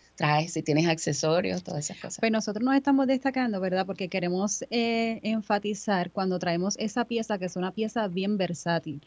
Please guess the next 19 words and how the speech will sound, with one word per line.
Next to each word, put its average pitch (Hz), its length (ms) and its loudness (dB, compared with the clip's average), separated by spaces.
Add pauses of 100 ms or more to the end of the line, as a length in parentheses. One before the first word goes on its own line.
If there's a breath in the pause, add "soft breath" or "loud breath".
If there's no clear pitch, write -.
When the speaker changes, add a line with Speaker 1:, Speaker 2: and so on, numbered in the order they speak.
(260 soft breath)
Speaker 2:
Me 185 120 0
explico, 180 440 0
que 185 140 0
sea 185 160 0
una 226 160 0
pieza 254 340 0
que 185 380 -2
en 185 40 2
el 180 80 -2
caso 175 260 -2
de 208 80 0
nosotras 240 340 -2
las 240 160 0
damos, 214 320 0
la 180 160 2
podemos 175 320 0
utilizar 220 500 0
para 240 180 -2
trabajar, 240 460 0